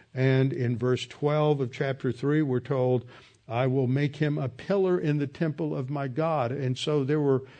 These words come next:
you, you go to some places today, you go, you go to some churches and you go in and there's a room that is in memoriam for somebody or in honor of somebody else. And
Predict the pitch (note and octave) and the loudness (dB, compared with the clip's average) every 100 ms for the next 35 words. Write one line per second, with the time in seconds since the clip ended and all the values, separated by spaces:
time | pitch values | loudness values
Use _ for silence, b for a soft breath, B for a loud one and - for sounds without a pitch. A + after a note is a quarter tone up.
0 | B _ E3 D3+ D3+ D#3 G#3+ F3 - E3+ | B _ -2 2 4 4 6 4 2 -2
1 | C#3+ - D#3 D3+ - A#2+ - B2 B2 A#2+ | -2 0 0 0 -2 -6 -4 0 0 0
2 | B2+ D3 B2+ A#2+ A#2 A2+ A2+ A#2 - F3 | 0 0 0 0 -2 -4 -4 -6 -2 0
3 | E3+ C3+ A2+ A#2+ A#2 A#2+ A#2 A#2+ A#2 B2 | 0 0 0 -2 0 -2 0 0 2 2
4 | B2+ A#2 A#2 A#2+ A#2 G#2 A#2+ C3+ C3 C3 | 0 0 0 0 -2 -4 0 2 2 2
5 | B2 B B _ B2 B2+ C3+ B2 B2 A#2 | -2 B B _ 0 0 0 0 2 0
6 | A#2+ B2+ A#2 A#2+ B2+ A2 A2+ A#2+ C3 B2+ | -2 -4 -4 -4 -2 -2 0 2 2 2
7 | B2+ B2 B2 A#2 - B2+ A#2+ A#2+ A#2+ A#2+ | 0 0 -2 -4 -2 -4 -2 -2 -2 0
8 | A#2+ A#2+ A#2 A#2+ B2 B2+ B2 A#2+ A#2+ B2+ | 0 -2 -4 -2 0 0 -2 -4 -4 -4
9 | B2 A#2+ A#2 A2+ A#2 A#2 C3 A#2+ | -2 -2 -2 -2 -2 -2 -4 -6